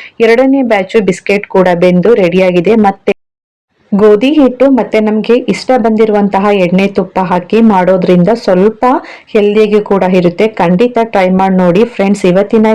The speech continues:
ಈ ಸಿಂಪಲ್ ಆದ ಒಂದು ಸ್ನ್ಯಾಕ್ಸ್ ರೆಸಿಪಿ ನಿಮ್ಮೆಲ್ಲರಿಗೂ ಇಷ್ಟ ಆಯ್ತು ಅನ್ಕೊಂಡಿದ್ದೀನಿ. ಇಷ್ಟ ಆದ್ರೆ ಖಂಡಿತ ಟ್ರೈ ಮಾಡಿ ನೋಡಿ.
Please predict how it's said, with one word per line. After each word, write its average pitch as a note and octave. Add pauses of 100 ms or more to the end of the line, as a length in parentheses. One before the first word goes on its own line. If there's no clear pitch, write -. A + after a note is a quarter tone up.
ಈ G#3+
ಸಿಂಪಲ್ A3
ಆದ A3
ಒಂದು G#3
ಸ್ನ್ಯಾಕ್ಸ್ F#3
ರೆಸಿಪಿ F#3 (400)
ನಿಮ್ಮೆಲ್ಲರಿಗೂ A#3
ಇಷ್ಟ -
ಆಯ್ತು G3
ಅನ್ಕೊಂಡಿದ್ದೀನಿ. F3+
ಇಷ್ಟ F#3
ಆದ್ರೆ A#3+
ಖಂಡಿತ F#3
ಟ್ರೈ F#3+
ಮಾಡಿ F#3
ನೋಡಿ. G3